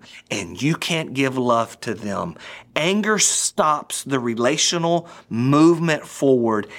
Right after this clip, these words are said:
every single time. And when we're angry with someone because they've done wrong to us, therefore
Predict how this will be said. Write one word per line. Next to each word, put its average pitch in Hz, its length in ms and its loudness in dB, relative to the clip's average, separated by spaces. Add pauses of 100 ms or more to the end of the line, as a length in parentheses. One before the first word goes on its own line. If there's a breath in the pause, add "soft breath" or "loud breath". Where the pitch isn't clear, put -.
(220 loud breath)
every 151 680 0
single 135 800 -2
time. - 580 -2 (420 loud breath)
And 135 220 0
when 131 260 -2
we're 214 400 2
angry 180 420 2
with 165 280 0
someone 120 680 -2
because 120 440 -2
they've 127 220 0
done 135 300 0
wrong 135 440 0
to 156 320 2
us, 98 400 0 (240 loud breath)
therefore 123 720 0